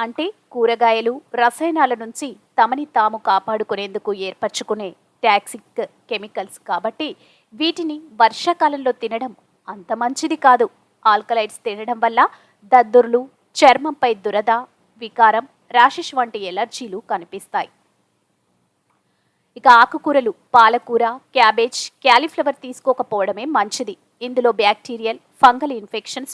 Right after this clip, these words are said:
పెరుగుతాయి. వర్షాకాలంలోనే తేమ కారణంగానే ఈ సమస్య పెరుగుతుంది. అంతేకాకుండా ఈ కూరగాయల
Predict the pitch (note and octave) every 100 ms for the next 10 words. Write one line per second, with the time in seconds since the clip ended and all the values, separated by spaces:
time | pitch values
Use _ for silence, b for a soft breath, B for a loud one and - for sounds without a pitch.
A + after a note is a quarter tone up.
0 | - F3+ F#3 G#3+ F#3 - b b b C4+
1 | C#4+ - G4+ E4 D4 D4 C4+ C#4 - A3
2 | G#3+ B3+ A3 G3 G#3+ G#3+ G#3 G3 A3+ _
3 | _ C#4+ E4 D4 G#3 - C4+ G#3 F3 G#3
4 | G#3 G3+ F3 _ _ - G3 G#3 G3+ G#3
5 | G3+ A#3 C4 G#4 b b - E4 F#4+ -
6 | D4+ D#4+ D4 C4